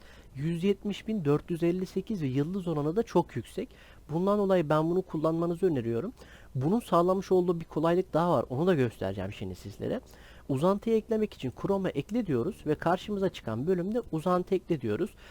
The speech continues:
Çok kısa bir sürede Adblock'u aktifleştiriyor. Bakın hemen geldi zaten, kurulum başarılı dedi. Şimdi arkadaşlar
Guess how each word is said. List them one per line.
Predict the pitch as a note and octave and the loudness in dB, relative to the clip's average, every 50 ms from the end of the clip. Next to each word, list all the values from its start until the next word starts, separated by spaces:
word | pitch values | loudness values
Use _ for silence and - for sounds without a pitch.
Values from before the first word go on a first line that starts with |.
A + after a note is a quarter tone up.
| - - - - - | -20 -20 -20 -18 -4
Çok | - C4 B3+ - | 0 0 0 0
kısa | - - - F#3+ D#3+ C#3+ | -4 0 2 2 2 2
bir | C#3 | 0
sürede | - - - C3 A#2+ A#2 A2+ A#2+ F#3+ C4+ - - - - - - | -4 -6 -2 0 0 0 2 0 -2 -4 -4 -8 -18 -6 2 6
Adblock'u | G3 G#3+ G#3+ - - E3 C#3 C#3+ - - - - | 6 6 6 4 0 2 2 2 2 0 0 2
aktifleştiriyor. | G3 F#3 - - F3+ D#3 - C#3 B2+ - - - A#2+ G#2 G2 - - - - | 2 2 2 -2 -10 -2 0 0 0 0 -2 -6 -6 -4 -4 -4 -6 -4 -2
Bakın | - G3 - F3+ E3 | -2 -2 0 -2 -2
hemen | F3 F#3 D#3+ D3 E3+ F#3 | 0 0 2 2 2 4
geldi | F3+ D#3+ D#3 D3 D3 C#3 | 6 6 6 4 2 2
zaten, | B2 A#2+ G#2+ - - G#2+ A2 | 0 0 0 0 -2 -6 -8
kurulum | - - - B2 B2 B2 B2 B2 | -6 -4 -4 -4 -4 -4 -4 -4
başarılı | A#2+ A#2+ - - B2+ A#2 A#2+ A#2+ G#2+ | -4 -4 -2 -2 -2 -2 0 -2 -2
dedi. | G2+ G2 C3+ A3+ E4 - - - - - - - - - - - - | -2 -4 -4 -6 -8 -8 -14 -20 -20 -20 -20 -20 -20 -20 -18 -18 -12
Şimdi | - - - - | -6 -4 0 2
arkadaşlar | F3+ G#3 G#3 - F3 E3 - E3+ D3 - - - - | 2 2 2 2 0 0 0 0 -2 -4 -6 -8 -8